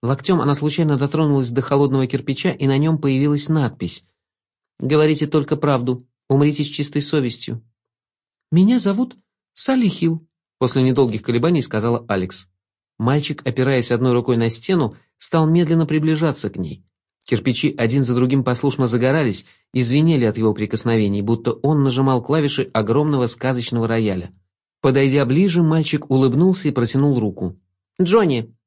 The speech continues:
Джонни Остронюх», представился он. «И я почуял тебя за много поворотов и хотел первым привести в дом». «В дом? В какой дом?»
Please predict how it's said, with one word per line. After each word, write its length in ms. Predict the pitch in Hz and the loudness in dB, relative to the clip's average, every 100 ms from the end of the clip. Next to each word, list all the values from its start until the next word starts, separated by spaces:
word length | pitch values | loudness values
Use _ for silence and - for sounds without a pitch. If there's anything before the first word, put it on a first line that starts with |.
| - | -4
Джонни 480 | 143 156 196 190 190 | 0 2 4 4 2
Остронюх», 760 | 175 170 - 180 175 143 - - _ - | -2 -2 0 2 4 2 -2 -12 _ -4
представился 680 | 117 - 117 110 107 - | -4 0 0 2 0 -4
он. 360 | - 104 85 - _ _ _ - | -4 -4 -4 -8 _ _ _ -4
«И 80 | |
я 180 | 156 202 | 2 2
почуял 420 | 185 170 175 160 | 2 -2 2 2
тебя 240 | 147 143 143 | 2 0 2
за 140 | 139 | 2
много 260 | 147 175 143 | 2 0 0
поворотов 460 | 139 143 135 139 | 2 2 0 -2
и 120 | - 131 | -6 -4
хотел 340 | 139 123 135 | -2 0 -2
первым 440 | 139 175 196 185 | 0 0 2 2
привести 420 | 175 135 131 - 131 | 0 -2 -2 -2 -4
в 80 | |
дом». 420 | 113 117 113 113 _ _ _ _ _ - | 0 2 0 -4 _ _ _ _ _ -8
«В 120 | 135 | -6
дом? 420 | 127 196 240 - _ _ _ | 0 2 2 -2 _ _ _
В 80 | |
какой 300 | - 220 190 | -6 -4 -2
дом?» 280 | 123 113 104 | -2 -4 -8